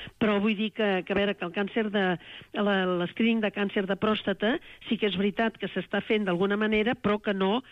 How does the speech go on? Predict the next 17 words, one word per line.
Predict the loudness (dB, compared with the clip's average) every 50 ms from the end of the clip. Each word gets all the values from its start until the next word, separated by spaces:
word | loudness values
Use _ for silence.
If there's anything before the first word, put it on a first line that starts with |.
| -20 -20 -14 -12
acaba | -10 -8 -4 -4 -2 0 0 0
de | 0 -2 -4 -2
ser, | 0 2 2 2 2 2
no | 0 0 -2
acaba | -2 -2 -2 -2 -2 -2
d'estar | -2 -2 -4 -4 -2 -2 0 0 -2 -4 -8 -14 -20 -18 -12 -4
ben, | -2 0 0 0 0 -2 -4 -4 -4 -4
encara | -4 -2 -2 0 0 0
prou | 0 0 0 2 2 2
ben | 2 2 2
organitzat, | 0 0 0 0 -2 -2 -2 -2 -2 -4 -2 -2
no? | 0 0 2 2 0 -2 -6 -12 -18 -18 -18 -14 -8
I, | -4 -2 -2 0 0 0 0 0
i | 0
diuen | 2 2 2 2 2 0
que, | 0 -2 -2 -2 -2 -2
que | -4 -4